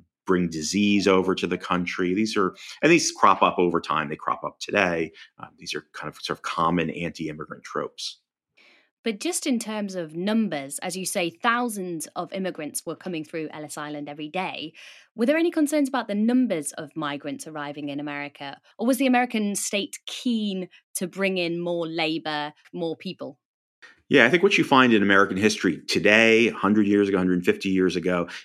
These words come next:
Speaker 1: is this kind of dance between different interests in the country. You know, business interests have always, almost always wanted to see more immigrants. It's good for business,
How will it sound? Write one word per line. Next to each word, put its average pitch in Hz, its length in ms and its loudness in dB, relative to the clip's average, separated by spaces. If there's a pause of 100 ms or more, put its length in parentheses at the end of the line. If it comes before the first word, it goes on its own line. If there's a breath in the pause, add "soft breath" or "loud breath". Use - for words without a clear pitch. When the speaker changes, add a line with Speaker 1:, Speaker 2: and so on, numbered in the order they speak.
Speaker 1:
is 104 240 4
this 98 140 0
kind 104 200 4
of 87 120 -6
dance 104 400 4
between 92 640 2
different 95 360 2
interests 87 540 0
in 80 80 -4
the 78 60 -4
country. - 580 -8 (400 loud breath)
You - 80 -6
know, - 60 -10 (100)
business 143 460 6
interests 101 480 4
have 95 100 0
always, 101 800 4 (200 loud breath)
almost 127 340 6
always 104 360 6
wanted 90 280 4
to 82 120 -4
see 78 240 0
more 78 220 -2
immigrants. - 560 -8
It's - 220 -12
good 113 240 4
for 101 80 6
business, 90 560 2